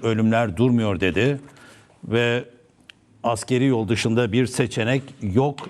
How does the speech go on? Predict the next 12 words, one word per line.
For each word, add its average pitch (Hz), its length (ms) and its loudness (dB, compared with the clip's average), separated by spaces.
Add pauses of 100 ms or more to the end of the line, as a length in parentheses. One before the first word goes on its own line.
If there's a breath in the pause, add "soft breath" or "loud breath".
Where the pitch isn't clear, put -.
ifadesini 113 760 0 (220)
kullandı. 104 680 0 (540 loud breath)
"Rusfobik 131 600 0
bir 123 180 0
batıyla 123 580 0
Amerika 117 360 0
Birleşik 110 300 -2
Devletleri 110 480 0
kuşatmasıyla 104 720 -2 (360 loud breath)
karşı 117 300 -2
karşıyayız." 110 540 0
dedi. 127 320 2